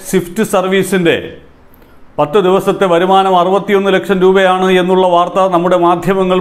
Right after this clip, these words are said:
പ്രസിദ്ധീകരിച്ചത് കണ്ടപ്പോൾ, ഇപ്പോൾ സ്വിഫ്റ്റിൻ്റെ പി ആർ വർക്ക് ഏറ്റെടുത്തിരിക്കുകയാണ്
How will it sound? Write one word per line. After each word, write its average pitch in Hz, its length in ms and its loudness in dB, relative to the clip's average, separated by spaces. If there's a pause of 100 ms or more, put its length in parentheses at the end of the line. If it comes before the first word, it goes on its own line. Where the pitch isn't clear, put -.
പ്രസിദ്ധീകരിച്ചത് 185 840 0
കണ്ടപ്പോൾ, 170 400 0 (1600)
ഇപ്പോൾ 175 180 0 (100)
സ്വിഫ്റ്റിൻ്റെ 196 500 0 (100)
പി 170 100 2 (140)
ആർ 208 160 0
വർക്ക് 190 240 0
ഏറ്റെടുത്തിരിക്കുകയാണ് 185 1000 2